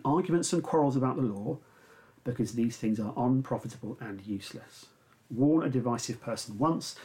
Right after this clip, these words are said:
and then warn them a second time. After that, have nothing to do with them. You may be sure that such people are warped and sinful. They are self-condemned." Now, this is a fascinating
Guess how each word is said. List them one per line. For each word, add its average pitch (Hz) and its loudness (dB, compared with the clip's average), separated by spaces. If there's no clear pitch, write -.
and 110 -8
then 110 2
warn 156 4
them 170 2
a - 0
second 120 -6
time. 120 -6
After 127 -2
that, 123 -2
have 123 -2
nothing 113 0
to - -10
do 107 2
with 101 -10
them. - -14
You 110 0
may 120 2
be 123 2
sure 143 2
that - -4
such - -4
people 120 -2
are 107 -4
warped 113 0
and 101 -10
sinful. - -2
They 107 -6
are 101 -8
self-condemned." 98 -8
Now, 131 2
this 135 2
is 123 2
a 123 2
fascinating 117 -2